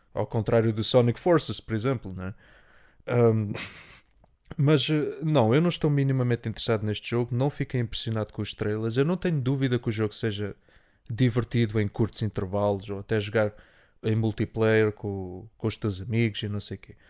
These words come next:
Mas não é isto que eu estou à procura em Sonic, é só mesmo por isso. Portanto, eh, não, não, e não houve mesmo nada no trailer que me dissesse, "Olha lá, este jogo está a fazer algo de,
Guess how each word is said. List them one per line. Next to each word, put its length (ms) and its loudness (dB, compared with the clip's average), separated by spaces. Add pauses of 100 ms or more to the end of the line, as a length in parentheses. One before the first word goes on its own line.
(240)
Mas 200 4
não 220 4
é 60 4
isto 200 -2
que 60 0
eu 20 2
estou 200 0
à 80 4
procura 400 -2
em 40 -2
Sonic, 420 -6
é 40 -4
só 160 -6
mesmo 300 -6
por 160 -12
isso. 320 -12
Portanto, 460 -10
eh, 400 -6
não, 320 -6
não, 340 2
e 100 -2
não 140 2
houve 160 2
mesmo 220 0
nada 240 2
no 120 0
trailer 300 2
que 100 -6
me 60 -2
dissesse, 420 -2
"Olha 140 -2
lá, 280 -2 (360)
este 200 -2
jogo 140 -2
está 140 2
a 60 2
fazer 280 -2
algo 220 2
de, 460 -4